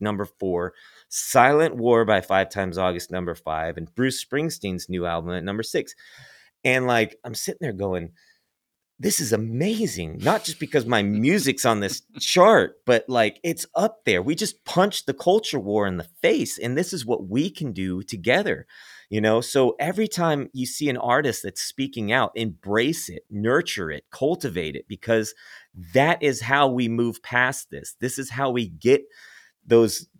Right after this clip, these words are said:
Speaker 1: nasty videos off of, you know, when, when people stop paying attention to that stuff and start turning their heads towards what they actually want, that's when we change things.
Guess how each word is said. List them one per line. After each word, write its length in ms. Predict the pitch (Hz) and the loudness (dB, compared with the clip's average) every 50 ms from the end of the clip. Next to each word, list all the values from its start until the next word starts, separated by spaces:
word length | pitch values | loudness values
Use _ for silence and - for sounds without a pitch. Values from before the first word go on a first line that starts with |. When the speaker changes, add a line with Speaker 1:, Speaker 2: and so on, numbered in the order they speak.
| _ _ _ - | _ _ _ -10
Speaker 1:
nasty 640 | 131 127 127 143 143 143 139 139 - - 135 127 | -8 -4 -2 0 2 0 0 -2 -2 -2 -2 -2
videos 760 | 104 85 98 127 127 147 147 127 113 101 98 92 95 90 - - - | -2 2 2 2 4 4 4 6 6 4 4 2 0 -2 -4 -6 -4
off 320 | 107 117 110 107 110 - 107 | 0 2 2 0 0 -2 -4
of, 160 | 107 90 82 _ _ _ - | -4 -4 -6 _ _ _ -14
you 220 | - 127 127 120 110 | -12 -8 -4 -2 0
know, 80 | 117 120 | 0 0
when, 260 | 120 131 143 143 - | 2 2 2 2 2
when 140 | - 160 151 | -2 -2 -2
people 300 | 156 - - - - 214 | -2 -8 -12 -4 -4 -2
stop 360 | - - - 156 156 - - | -2 0 0 2 0 0 0
paying 280 | - 147 151 147 131 110 | -4 -4 -4 -2 -2 -4
attention 460 | 101 _ - 147 151 - - 120 110 | -6 _ -6 -6 -6 -6 -8 -10 -8
to 60 | 104 82 | -6 -6
that 240 | 82 73 67 - - | -6 -8 -8 -10 -12
stuff 420 | - - - - 76 - - _ _ _ _ _ _ _ _ _ - | -12 -10 -10 -12 -12 -14 -20 _ _ _ _ _ _ _ _ _ -6
and 140 | 110 110 | -6 -6
start 300 | - - 135 131 120 - | -4 0 2 2 2 2
turning 340 | - - 147 147 151 147 139 | -2 -2 0 0 0 0 2
their 160 | 127 120 117 | 2 2 2
heads 300 | 113 117 123 120 120 - | 2 2 2 2 2 0
towards 340 | - - 120 113 110 - - | -8 -4 -2 -2 -2 -2 -2
what 180 | 104 104 104 - | -4 -4 -2 -2
they 160 | 95 95 98 | -4 0 0
actually 440 | 107 104 - - - 110 101 95 90 | 0 0 -2 -4 -6 -4 -4 -4 -4
want, 420 | 85 85 90 101 123 127 - - _ _ | -6 -4 -4 -2 -2 -2 -4 -6 _ _
that's 300 | - 123 131 135 - - 123 | -10 -10 -10 -8 -8 -8 -4
when 160 | 123 120 117 | -4 -4 -2
we 140 | 113 117 110 | -4 -6 -6
change 500 | - - - 107 110 113 120 120 - - | -6 -8 -6 -6 -6 -6 -6 -8 -10 -12
things. 380 | - 73 78 78 87 - - | -14 -18 -18 -18 -20 -20 -20